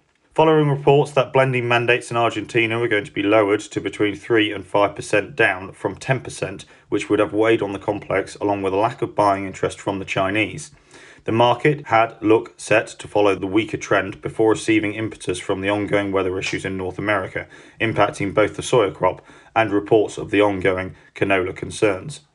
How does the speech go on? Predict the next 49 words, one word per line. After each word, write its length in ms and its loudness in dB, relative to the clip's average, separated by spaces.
Closer 280 2
to 120 2
home, 240 4
harvest 420 2
is 140 0
very 240 4
stop-start 720 2
with 280 2
mixed 320 -4
weather 340 4
that 140 2
we 120 4
have 100 4
experienced 520 -2
across 260 -6
the 120 -8
U 120 -4
K 220 0
this 220 -4
week. 320 2
Perhaps 300 0
two 180 2
weeks 200 0
behind 360 4
the 80 -2
usual, 520 0
adding 280 0
support 460 2
to 160 -12
the 60 0
market 500 0
in 120 -2
the 60 0
near 240 2
term 420 0
and 240 0
looking 280 -2
for 160 4
available 400 4
parcels 480 0
to 100 -10
move 200 -2
to 80 -10
the 60 -6
crush 440 0
as 80 -8
soon 240 2
as 80 -6
possible. 520 0